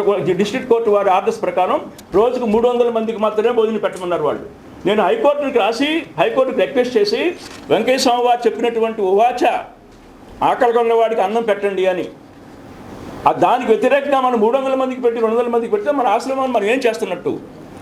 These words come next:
అని హైకోర్టు వారికి రాస్తే వారు అంగీకరించి లిమిట్ లేకుండా భోజనం ఏర్పాటు చేయమని నాకు ఆర్డర్స్ ఇచ్చారు వాళ్ళు. అప్పటి నుంచి ఈనాటి వరకు కూడా మనం ఎక్కడ కూడా ఇంతమందికి మాత్రమే భోజనం పెడతామని ఏ రోజు మనం ఆపలేదు ఎవరిని.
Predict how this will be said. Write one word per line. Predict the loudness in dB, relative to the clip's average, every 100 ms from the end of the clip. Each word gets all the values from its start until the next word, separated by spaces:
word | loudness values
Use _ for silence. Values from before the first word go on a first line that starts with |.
| -2
అని | 0
హైకోర్టు | 2 2 2 2 0
వారికి | 2
రాస్తే | 0 0 0 0 0 -8 -8 -2
వారు | 0
అంగీకరించి | 2 0 0 -2 -2 -4 -4 -8 -14 -2 2
లిమిట్ | 2 2 2
లేకుండా | 2 2 2
భోజనం | 2 2 2 0
ఏర్పాటు | 0 -2 0
చేయమని | -2 0 -2
నాకు | 0
ఆర్డర్స్ | -2 -6 -6
ఇచ్చారు | -4 -2
వాళ్ళు. | -4 -8 -18 -20 -20 -12 -4
అప్పటి | 0 2 2
నుంచి | 0 0 0
ఈనాటి | 2 2 2
వరకు | 2 0 0
కూడా | 0
మనం | 0 0 -2 -2 -12 -20 -6 -4
ఎక్కడ | 0 2 2
కూడా | 2 0
ఇంతమందికి | -2 -2 -2 -2 0
మాత్రమే | 0 2 0
భోజనం | 2 0 -2
పెడతామని | -2 -2 -4 0
ఏ | 2
రోజు | 2 0
మనం | -2 0 -2
ఆపలేదు | -2 -2 -2
ఎవరిని. | -2 -4